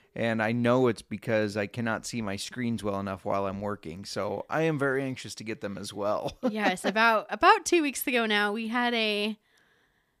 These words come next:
Speaker 2: we took dating to another level.
Speaker 1: <laughs>
Speaker 2: Dating your spouse <laughs> to another level, I don't know.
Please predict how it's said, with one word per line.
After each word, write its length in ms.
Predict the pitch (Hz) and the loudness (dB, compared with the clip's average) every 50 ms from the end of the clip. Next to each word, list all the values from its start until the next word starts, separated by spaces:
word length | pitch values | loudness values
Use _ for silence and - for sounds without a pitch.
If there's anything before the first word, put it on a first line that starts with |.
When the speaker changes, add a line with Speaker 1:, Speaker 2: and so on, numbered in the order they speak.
| _ _ _ - | _ _ _ -6
Speaker 2:
we 100 | 240 240 | -4 -2
took 260 | - 277 277 - - | 2 0 0 0 2
dating 380 | - 226 233 269 311 262 214 | 2 4 6 6 4 4 2
to 160 | 208 196 214 220 | 0 0 0 2
another 280 | 208 202 208 208 196 | 2 4 4 4 4
level. 480 | 185 175 175 175 165 160 151 156 165 185 185 - - 269 - - 185 - 262 - - 262 - | 4 4 4 4 2 0 0 0 0 0 0 4 4 4 4 4 -2 -2 -2 0 0 -2 0
Speaker 1:
<laughs> 680 | 277 240 190 139 - - - - - - - - 185 208 | 0 -2 -2 -2 -6 -6 -8 -8 -8 -8 -14 -12 -8 -2
Speaker 2:
Dating 320 | 240 247 277 294 269 233 | 2 4 4 4 4 4
your 100 | 190 185 | 2 0
spouse 600 | - - - - - 214 196 190 202 226 - - | 0 0 0 4 4 6 6 6 6 4 4 2
<laughs> 40 | - - | 2 8
to 140 | 320 349 320 | 10 10 12
another 320 | 294 285 302 302 359 330 | 12 10 10 10 10 10
level, 340 | 302 311 320 - 302 294 247 | 10 8 6 4 4 2 4
I 200 | - 202 214 226 | 6 8 8 8
don't 160 | 226 220 214 202 | 10 8 8 8
know. 260 | 190 190 196 196 | 6 6 4 4